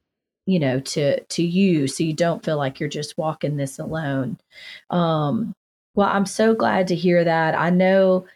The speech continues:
that with a diagnosis like leukemia, that it is a, a long road, um, and that it is, like you said earlier, it's, it's hard to see, um, a light at the end of the tunnel until you get close enough.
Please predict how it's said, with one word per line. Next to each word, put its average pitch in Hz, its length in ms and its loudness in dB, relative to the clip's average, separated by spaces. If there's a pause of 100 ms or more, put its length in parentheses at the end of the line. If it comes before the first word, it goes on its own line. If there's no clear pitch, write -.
(260)
that 175 160 0
with 190 180 0
a 185 60 2
diagnosis 160 680 -2
like 131 140 -4
leukemia, 156 720 -2
that 147 160 -2
it 160 120 0
is 151 200 -4
a, 135 340 -2 (140)
a 170 80 -2
long 185 760 2
road, 170 680 4 (340)
um, 143 600 0
and 160 240 -2
that 147 640 -2 (480)
it 185 160 2
is, 190 280 4
like 175 200 0
you 185 120 4
said 175 300 2
earlier, 175 480 2
it's, - 320 -8
it's - 140 -6
hard 196 640 0
to 170 120 -2
see, 151 760 0 (380)
um, 160 580 -2
a 180 80 2
light 156 480 0
at 180 100 -2
the 170 140 2
end 160 120 2
of 156 60 -2
the 151 80 0
tunnel 175 480 2
until 175 360 2
you 180 220 4
get - 300 -2
close 175 400 0
enough. 151 500 -2